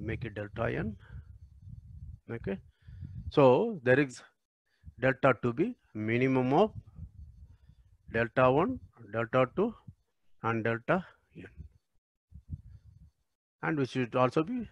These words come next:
of course, this is positive, and this will be less than that. Do you see that? Then what happens? This, for this delta, for any x and y in A B, with mod x minus y less than delta,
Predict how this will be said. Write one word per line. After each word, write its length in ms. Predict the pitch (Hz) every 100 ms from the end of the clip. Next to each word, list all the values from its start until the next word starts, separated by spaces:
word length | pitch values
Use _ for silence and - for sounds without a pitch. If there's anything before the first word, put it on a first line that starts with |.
| -
of 120 | 135
course, 160 | - 160
this 160 | 123 120
is 100 | 113
positive, 540 | 117 123 131 139 208 240 _ _ _ _ _ _ _ _ _ 120
and 320 | 117 117 110
this 180 | 117 107
will 120 | 101
be 120 | 90
less 180 | 90 90
than 180 | 92 90
that. 140 | 90 - _ _ _ _ _ _ _ _ _ _ _ _ _ _ _ - _ 123
Do 80 | 151
you 100 | 151
see 180 | 185
that? 220 | 185 196 220 _ _ _ -
Then 180 | 156 156
what 140 | 170
happens? 460 | 175 180 208 240 - _ -
This, 320 | 123 202 -
for 200 | - 127
this 240 | 135 262
delta, 560 | 151 120 - 120 147 233 _ _ _ -
for 140 | 127
any 240 | 117 160 214
x 180 | 160 170
and 160 | 151
y 100 | 139
in 160 | 131 107
A 180 | 104 101
B, 340 | 110 147 196 -
with 100 | 131 -
mod 240 | 143 170
x 160 | 143 -
minus 460 | 139 131 123 120
y 140 | 123 120
less 160 | 110 107
than 160 | 120
delta, 560 | 110 185 196 139 120